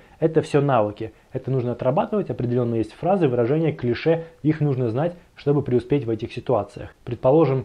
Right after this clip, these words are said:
есть собеседование, которое определяет вашу судьбу, работа мечты. Нужно не просто уметь отвечать на вопросы, а делать это правильно, чтобы вас наняли на работу,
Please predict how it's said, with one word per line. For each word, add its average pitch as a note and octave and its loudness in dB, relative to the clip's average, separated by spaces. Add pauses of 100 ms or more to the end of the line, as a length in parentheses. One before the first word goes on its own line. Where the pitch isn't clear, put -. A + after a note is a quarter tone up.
есть B2+ 0
собеседование, C#3+ 0
которое B2 0 (140)
определяет D3 4
вашу B2 0
судьбу, B2 -4 (160)
работа C#3 2
мечты. B2 -4 (300)
Нужно C#3 0
не C#3 0
просто G#3 2
уметь B2+ 2
отвечать C#3 0
на A#2 -4
вопросы, A2+ -4 (320)
а B2+ -2
делать D3 2
это D3+ -4
правильно, C3+ 0 (200)
чтобы B2+ 2
вас B2+ 2 (200)
наняли C3 4
на G#2+ 0
работу, G#2 -2